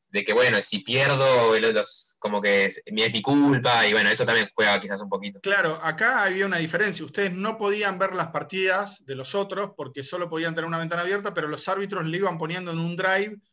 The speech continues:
Speaker 2: ustedes podían tener el Zoom abierto nada más, chess punto com, que era la página,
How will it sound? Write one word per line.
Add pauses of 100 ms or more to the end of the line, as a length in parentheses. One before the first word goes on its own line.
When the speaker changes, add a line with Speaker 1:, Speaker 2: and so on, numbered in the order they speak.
(120)
Speaker 2:
ustedes
podían
tener
el
Zoom
abierto
nada
más, (580)
chess
punto
com,
que
era
la
página,